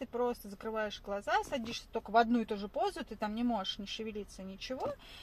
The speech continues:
и с закрытыми глазами, там, молча ты сидишь. И вот час ты должен смотреть в себя.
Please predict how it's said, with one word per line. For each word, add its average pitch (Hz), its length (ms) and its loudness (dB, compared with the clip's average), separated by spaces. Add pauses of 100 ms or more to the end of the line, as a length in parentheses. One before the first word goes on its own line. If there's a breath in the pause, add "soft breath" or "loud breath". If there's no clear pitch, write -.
(160 loud breath)
и 370 140 2
с - 20 -10
закрытыми 269 460 -2
глазами, 269 600 0
там, 226 140 2
молча 262 920 4
ты 254 100 -4
сидишь. 196 580 -8
И 254 60 0
вот 269 180 6
час - 320 4
ты 311 80 -6
должен 269 300 2
смотреть 240 460 -2
в - 120 -16
себя. 202 380 -2